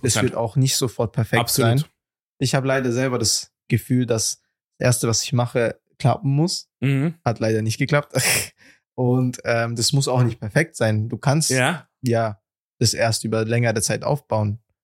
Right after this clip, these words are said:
Speaker 1: So ist ja fast alles entstanden. Du kannst nicht von Anfang an ein perfektes Produkt oder eine perfekte Dienstleistung anbieten. Das geht nicht.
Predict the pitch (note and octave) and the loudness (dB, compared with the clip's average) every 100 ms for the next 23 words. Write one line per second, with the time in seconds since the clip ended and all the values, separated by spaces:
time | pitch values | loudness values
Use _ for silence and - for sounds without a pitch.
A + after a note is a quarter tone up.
0 | _ - A#2 A#2 - A#2 - A#2+ - B2 | _ -2 0 2 0 -2 0 -2 -2 -2
1 | B2+ A#2 A#2 - C#3 C3+ A2+ G2+ _ _ | -2 -2 -2 0 0 0 -2 -6 _ _
2 | - A#2 A#2+ - C3+ - _ _ _ _ | -2 0 0 0 0 -2 _ _ _ _
3 | _ B2+ A#2+ B2+ C3 A#2+ A2+ G#2 A2+ B2 | _ -4 -2 0 0 0 0 -2 -2 -2
4 | - - - A#2 D#3 - - _ _ A#2+ | -2 -6 -2 0 0 -2 -20 _ _ -2
5 | A2 A2 A2 A#2+ B2+ A#2+ A2+ C#3 D3 - | -2 -2 -2 -2 -2 -2 0 0 0 -2
6 | G#2+ - A2 G#2+ G#2 A2 A2 A2 - B2 | -4 -2 -2 0 0 0 -2 -4 -2 -2
7 | - A2 - | 0 0 -2